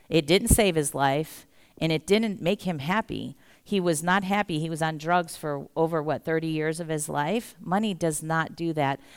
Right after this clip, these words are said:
We do not have one cherished memory of a time with money. Like, I couldn't tell you how much I made two years ago or whatever. It doesn't matter. Like, we don't sit around, um,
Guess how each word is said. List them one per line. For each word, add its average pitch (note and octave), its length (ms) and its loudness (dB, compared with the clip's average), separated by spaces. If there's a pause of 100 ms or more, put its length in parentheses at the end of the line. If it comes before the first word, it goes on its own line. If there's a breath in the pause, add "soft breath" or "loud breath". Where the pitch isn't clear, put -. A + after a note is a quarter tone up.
(520 loud breath)
We G3 280 4
do G3+ 420 -2
not F3+ 300 4
have C#3+ 600 0 (340 soft breath)
one G3 240 0
cherished G3+ 460 2
memory D#3+ 680 0 (220)
of D#3+ 160 2
a E3+ 40 2
time D#3 640 -2 (400 soft breath)
with - 200 -2
money. G3+ 400 -2 (240)
Like, D#3 240 -2
I F3 140 6
couldn't F#3+ 240 -6
tell F3 180 4
you F3 100 2
how E3+ 140 -2
much E3 200 -4
I D#3+ 100 -2
made D#3+ 440 -2
two F#3 180 -6
years F#3 340 0
ago D3 260 0
or D3 360 -2 (100)
whatever. E3+ 500 4
It - 160 -2
doesn't F3 320 2
matter. D#3 460 0
Like, D3 180 2
we E3+ 80 2
don't G3 180 0
sit F#3 160 -2
around, D#3+ 540 0 (540 loud breath)
um, C#3+ 500 2